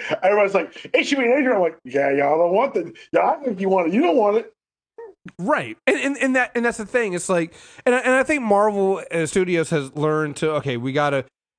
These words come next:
Speaker 2: and I think what they did with Shang-Chi is, is the best way of, right, let's just, let's just redefine it.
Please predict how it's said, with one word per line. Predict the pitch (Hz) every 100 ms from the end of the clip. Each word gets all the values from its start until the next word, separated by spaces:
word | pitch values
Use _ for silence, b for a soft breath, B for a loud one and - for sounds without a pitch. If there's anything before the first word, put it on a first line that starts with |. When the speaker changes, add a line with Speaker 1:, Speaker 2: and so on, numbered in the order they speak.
| -
Speaker 2:
and |
I | 165
think | 190 196
what | 185
they | 170
did | 170
with | 156
Shang-Chi | 156 143 190 156 147 - _ -
is, | 156 151
is | 165 127
the |
best | 139 127 -
way | 110
of, | 117
right, | 120 117 _ _
let's | - 180 233
just, | 277 233 - _ _ _ _ _ -
let's | 208
just | 349 139
redefine | 165 151 127 101
it. | 82